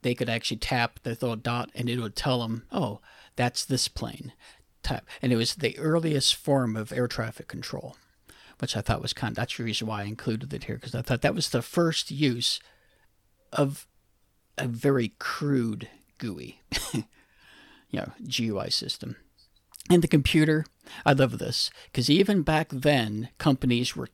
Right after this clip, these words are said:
terrible at naming something. Guess what the name of this computer was? It was called the A N slash F S Q seven.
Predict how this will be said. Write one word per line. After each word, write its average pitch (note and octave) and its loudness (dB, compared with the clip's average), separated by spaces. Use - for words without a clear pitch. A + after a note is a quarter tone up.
terrible A#2+ 0
at - -8
naming G#2+ -2
something. - -8
Guess - 2
what - 2
the B2+ 0
name B2+ 2
of A#2+ 0
this A2+ 0
computer A2+ -2
was? - -12
It A#3+ 2
was B3+ 2
called D#3+ 2
the A2+ 2
A G3 10
N C3+ 6
slash A#2 2
F A3 4
S E3+ 8
Q B2+ 4
seven. - 2